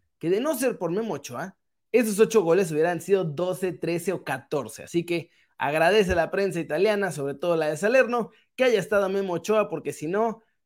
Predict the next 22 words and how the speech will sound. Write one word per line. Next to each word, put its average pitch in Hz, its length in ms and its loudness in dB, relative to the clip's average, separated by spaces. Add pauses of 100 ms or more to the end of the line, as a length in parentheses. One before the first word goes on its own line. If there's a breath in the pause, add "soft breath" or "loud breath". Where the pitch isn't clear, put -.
creen 180 300 0
que 156 120 -2
la 147 160 0
cosa 185 260 -2
hubiera 170 240 0
sido 175 240 -2
aún 202 320 0
más 220 520 0
humillante. 190 640 -2
Así 226 180 -4
que 202 220 8
dentro 165 360 0
de 180 60 4
lo 202 80 4
malo, 277 460 6 (380 soft breath)
lo 302 180 4
bueno, 254 340 2
porque 214 220 0
a 220 40 2
Memo 226 460 0
lo 110 140 -14
están 175 440 -2